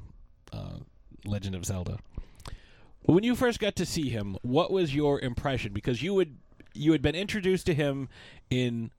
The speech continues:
The Fellowship of the Ring, and you got to see the end of his life.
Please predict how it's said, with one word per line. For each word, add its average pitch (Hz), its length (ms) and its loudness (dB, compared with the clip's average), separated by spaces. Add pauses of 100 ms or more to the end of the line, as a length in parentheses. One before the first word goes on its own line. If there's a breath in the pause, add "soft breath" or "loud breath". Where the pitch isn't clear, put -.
The 117 100 0
Fellowship 139 480 2
of 139 100 -4
the 139 80 -2
Ring, 117 340 -2
and 113 80 -4
you 113 60 -2
got 123 220 -4
to 135 80 -4
see 120 360 -2 (400 soft breath)
the - 180 0
end 170 220 2
of 147 80 0
his 120 180 0
life. 101 520 -6